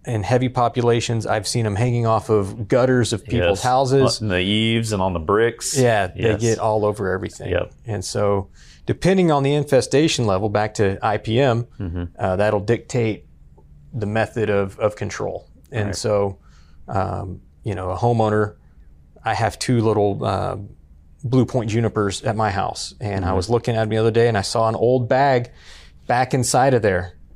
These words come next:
Speaker 1: And if you can find those bags now before they hatch,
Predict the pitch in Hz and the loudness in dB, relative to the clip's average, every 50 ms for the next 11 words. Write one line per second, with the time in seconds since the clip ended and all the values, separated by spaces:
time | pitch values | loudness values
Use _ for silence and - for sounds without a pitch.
0 | - - - - 113 104 101 98 98 95 92 95 95 90 - - - - - - | -20 -10 -4 -2 0 2 2 2 2 2 0 -2 -4 -6 -10 -16 -20 -20 -20 -20
1 | - - - - - - 107 - - 120 107 - 110 98 - 120 113 123 127 123 | -20 -20 -20 -18 -8 -6 -6 -2 0 0 0 0 0 0 0 0 2 2 2 4
2 | 117 110 98 110 117 113 117 120 117 104 107 104 104 117 131 123 120 - - 117 | 2 2 2 2 2 2 2 2 0 0 -2 0 0 0 0 -2 -4 -4 -2 0
3 | 107 101 101 101 104 113 139 143 - - - - | 0 0 -2 -2 -2 -2 -2 -4 -6 -12 -14 -14